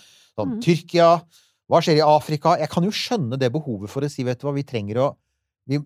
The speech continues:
Speaker 1: vi burde samarbeide, men kan vi stole på de andre?
Speaker 2: Mm. Ja, vi ser jo, vi ser jo til og med den tendensen i E U, ikke sant? At, eh, E U ønsker økt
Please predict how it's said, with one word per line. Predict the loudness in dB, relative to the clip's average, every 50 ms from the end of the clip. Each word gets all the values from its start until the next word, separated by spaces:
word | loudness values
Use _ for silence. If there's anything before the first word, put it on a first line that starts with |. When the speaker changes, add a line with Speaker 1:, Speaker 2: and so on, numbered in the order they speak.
| _ _ -4
Speaker 1:
vi | 0 0 2
burde | 2 2 2 2 0 0
samarbeide, | 0 0 0 0 -2 -2 -2 -2 0 -2 -4 -6 -6
men | -8 -10 -6
kan | -4 -4 -2
vi | -2
stole | -4 -4 -4 -4 -4 -4
på | -8 -10 -8
de | -4 -2
andre? | -2 -2 -2 -4
Speaker 2:
Mm. | -6 -10 _ _ _ -20 -20 -20 _ -4
Ja, | -2
vi | -2 -2
ser | 0 -2 -2
jo, | -2 -2 -4 -6 -6 -6 -6
vi |
ser | -4 -2 -2 -2
jo | -2
til | -2 -2 -2 0
og | 0
med | 0 0
den | 0 -2 -2
tendensen | -2 -4 -2 -2 -2 -4 -4 -4 -6 -6 -4
i |
E | -4 -4 -2 -2 -2 -2
U, | -4 -6
ikke | -6 -6 -8
sant? | -6 -4 -4 -4 -4 -6
At, | -6 -4 -4
eh, | -6 -6 -8 -20 -20 -20 _ _ _ _ 2
E | 4 6 6 6 4
U | 4 2
ønsker | 2 0 0 -2 -2 -6 -8 -6 -4
økt | -4 -4 -4 -6